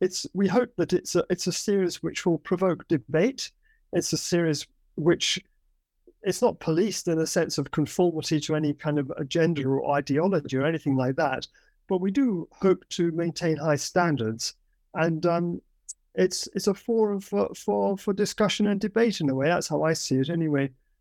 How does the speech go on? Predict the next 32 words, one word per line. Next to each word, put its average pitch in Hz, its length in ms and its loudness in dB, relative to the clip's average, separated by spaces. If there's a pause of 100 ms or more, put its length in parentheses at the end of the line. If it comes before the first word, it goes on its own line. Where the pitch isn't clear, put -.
(140)
that 165 140 -2
people 185 260 0
publish 143 420 0
their 135 160 2
work 208 320 0
in 135 100 0
this, 147 360 -2 (420)
uh, 165 240 4 (120)
and 202 160 2
it - 140 -4
gets - 200 0
picked - 260 -4
up 151 160 0
in 151 140 2
reviewers, 151 460 0
and 151 140 0
also, 147 460 0 (400)
um, 143 400 0 (640)
these 180 320 0
books - 300 -2
speak 226 300 -2
to 240 100 -2
each 214 180 0
other 214 220 4
to 135 100 -8
some 143 220 0
extent 139 480 -2
and 147 100 0
respond 147 440 -2
to 131 120 -4
each - 220 -4
other. 120 220 -4